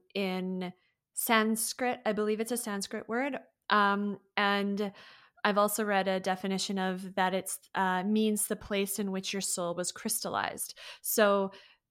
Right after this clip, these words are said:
the Akashic field is where your soul is born,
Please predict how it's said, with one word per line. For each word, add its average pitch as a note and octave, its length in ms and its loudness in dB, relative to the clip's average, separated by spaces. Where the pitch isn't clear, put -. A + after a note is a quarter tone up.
the A3 120 2
Akashic B3 720 0
field G#3 720 0
is A3+ 180 2
where G#3+ 200 4
your A#3 160 4
soul F#3 560 2
is F#3+ 320 0
born, F3+ 640 0